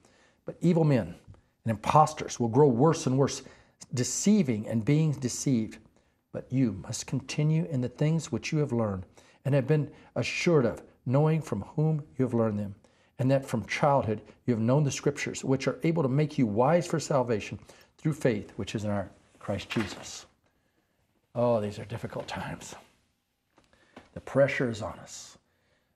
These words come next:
I went through depositions all day yesterday. My son Chris the day before. The attorneys for the city. The attorney for, uh, the, the,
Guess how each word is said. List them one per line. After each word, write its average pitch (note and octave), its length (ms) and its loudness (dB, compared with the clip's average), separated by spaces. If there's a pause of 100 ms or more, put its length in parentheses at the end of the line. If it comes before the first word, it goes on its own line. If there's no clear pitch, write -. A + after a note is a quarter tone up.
(140)
I G2 60 -4
went A2+ 160 -4
through - 160 -4
depositions A2+ 640 -2
all A2+ 160 -2
day G#2+ 220 -8
yesterday. - 520 -16
My G#2 60 -14
son A#2 280 -2
Chris - 320 -6 (120)
the A2+ 140 -4
day A2+ 160 -2
before. - 560 -14 (480)
The G2 60 -8
attorneys B2 360 -6
for - 140 -8
the - 60 -10
city. - 580 -12 (400)
The - 80 -10
attorney D3+ 260 0
for, B2+ 240 0 (300)
uh, C#3 80 -6
the, B2+ 440 0
the, A#2+ 400 0